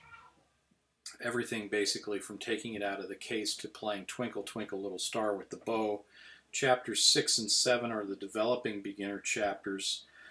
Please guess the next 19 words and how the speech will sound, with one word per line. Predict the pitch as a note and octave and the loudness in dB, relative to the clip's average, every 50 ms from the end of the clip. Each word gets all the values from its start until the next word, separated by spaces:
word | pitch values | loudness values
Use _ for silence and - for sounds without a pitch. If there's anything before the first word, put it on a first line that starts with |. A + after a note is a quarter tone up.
| - - - _ _ - - | -20 -20 -20 _ _ -6 -4
And | A#2 A2 A2+ | -4 -2 0
then | A#2 A#2 A#2 B2 B2 - - _ _ _ _ _ _ _ | 0 0 -2 -2 -4 -6 -12 _ _ _ _ _ _ _
chapters | - - - D#3+ D#3 D3+ D3+ - C#3+ B2 C3+ | -2 0 6 8 8 8 8 4 0 6 8
eight | C#3 C#3+ D3+ D#3 | 8 8 8 4
through | - - B2+ - | -2 -8 -8 -6
ten | - - C#3+ C#3+ D3+ D#3 | -4 0 2 2 2 2
focus | - - - C#3+ C3 - C#3+ C3 - - | 0 2 4 4 4 4 4 4 4 4
on | B2 A2 A2 - - | 2 0 -2 -4 -2
intermediate | C3 C3+ B2 A#2 A#2 A#2+ B2+ C#3 D3 D3+ D#3 | -2 0 0 0 0 0 2 4 4 4 4
level | - C#3+ C#3 C#3 C#3+ D3+ D#3 | 4 2 2 2 2 2 2
instruction | D3+ D3 - - - D#3 D3 D3 - - - F3+ G3 G3 - - _ _ _ _ - - _ - _ _ _ _ _ _ _ _ _ | 2 0 -2 0 2 4 4 4 4 0 -2 -2 -6 -6 -10 -14 _ _ _ _ -20 -20 _ -20 _ _ _ _ _ _ _ _ _
and | - B2 A#2+ A#2 A2+ A2+ A#2 B2 - - | -2 0 0 2 0 0 -2 -4 -6 -6
the | - | -8
pedagogy | - - C3+ C3 C3 B2+ C3 C3 C3 B2 B2+ C3 A#2+ | -2 2 4 4 4 6 6 4 4 4 2 0 -2
for | A2+ - - B2 | -2 -2 -4 -2
developing | A2+ A#2 G2+ A#2 A#2 A#2 A#2 A2 - G#2+ G2+ G2 | -2 -4 -2 0 2 2 2 0 0 -4 -4 -2
shifting | - - - C#3+ C3 - - C3 A#2+ A2+ | 0 2 4 4 4 4 0 -4 -4 -4
and | G#2 G2 | -4 -4
vibrato | - F#2+ F#2 F2+ - G#2+ A2+ A#2 A#2 B2 B2 B2 B2+ C3 B2 | -4 -4 -4 -2 -2 0 2 4 4 6 6 6 4 4 2